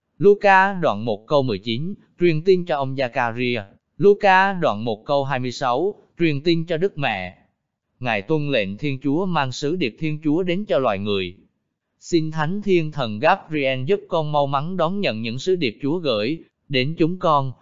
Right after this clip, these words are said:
và mau mắn thưa lời xin vâng như Đức Mẹ. Raphael là vị thiên thần đã đưa đường dẫn lối cho Tobia con, nhờ đó Tobia bình an trong cuộc hành trình nhiều nguy hiểm, cưới được vợ hiền và chữa được bệnh cho cha già. Trước khi từ biệt gia đình Tobia,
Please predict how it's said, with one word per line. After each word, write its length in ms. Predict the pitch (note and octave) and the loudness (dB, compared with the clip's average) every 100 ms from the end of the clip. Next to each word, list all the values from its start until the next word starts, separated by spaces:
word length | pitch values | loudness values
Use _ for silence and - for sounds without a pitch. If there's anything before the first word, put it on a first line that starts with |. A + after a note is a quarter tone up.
| _ | _
và 160 | C#3+ C#3 | 0 2
mau 240 | C#3+ D#3+ | 4 2
mắn 360 | D3 C3 F#3 A#3+ | 2 -2 -4 -4
thưa 140 | F#3+ D#3 | -2 0
lời 240 | C3+ A2+ | 0 0
xin 260 | - D#3 D3+ | -2 -2 0
vâng 240 | D3 C3 | -2 -2
như 140 | C#3 | -2
Đức 200 | C#3+ F#3 | -2 -2
Mẹ. 400 | C3+ A2+ F#2 F2+ - _ _ _ _ _ - | -2 -2 -4 -8 -14 _ _ _ _ _ 2
Raphael 800 | F3+ F3 F3 E3 F3 D#3+ E3 D#3+ | 4 4 4 2 2 0 0 2
là 120 | B2+ | 2
vị 180 | C3 A2+ | 2 -2
thiên 240 | E3 D#3 | -2 -2
thần 280 | C#3+ A2+ A2 | 0 0 0
đã 140 | B2 | 0
đưa 260 | D#3+ F3 E3 | 2 2 2
đường 280 | D3+ A#2 A2+ | 0 0 -2
dẫn 240 | A2 C#3+ | -2 0
lối 220 | D3 E3+ G3 | 0 0 -2
cho 100 | C#3 | -2
Tobia 460 | C3+ A#2+ B2 A2+ G#2 | -2 0 0 -2 -2
con, 300 | B2 A2+ G#2 G2+ _ _ | -2 0 -4 -10 _ _
nhờ 200 | C3+ C3 | -2 0
đó 280 | B2+ C#3 A3+ | 0 0 0
Tobia 380 | E3+ D3 C#3 C#3 D3 C#3+ | 0 0 0 0 0 -2
bình 180 | C3 A2+ | -4 -4
an 280 | A#2+ C3 C3 | -4 -4 -4
trong 180 | D#3 C#3 | -6 -4
cuộc 220 | C#3 A2+ | -6 -6
hành 160 | B2 A2+ | -6 -4
trình 200 | A#2 G#2 | -4 -4
nhiều 180 | G#2+ G2+ | -2 -4
nguy 180 | A2+ B2+ | -4 -2
hiểm, 360 | A2+ G2 C#3 - _ _ | -2 -4 -6 -12 _ _
cưới 240 | - D#3+ G3 | 4 6 6
được 240 | D#3 A2 | 4 2
vợ 160 | B2 G#2+ | 0 0
hiền 320 | B2 A2+ G#2 | 0 -2 -2
và 120 | A#2+ | -4
chữa 280 | A2 A2+ B2+ | -2 -2 0
được 240 | C#3+ A2 | -2 -2
bệnh 260 | C3 G#2+ G#2 | -2 -2 -2
cho 160 | C#3+ C3 | -6 -4
cha 160 | C#3 | -4
già. 400 | C3 A#2+ G#2+ F#2 E2+ _ _ _ _ _ - | -2 0 0 -2 -8 _ _ _ _ _ -2
Trước 140 | A3 A3+ | -2 2
khi 240 | F3 D#3 | 2 2
từ 160 | E3 A2+ | 0 -2
biệt 280 | A2+ G#2+ A2 | -2 -4 -2
gia 160 | D#3 | -2
đình 280 | C#3+ A#2+ G2 | -2 -4 -6
Tobia, 420 | G#2+ C3 C3+ C3+ | -6 -4 -2 0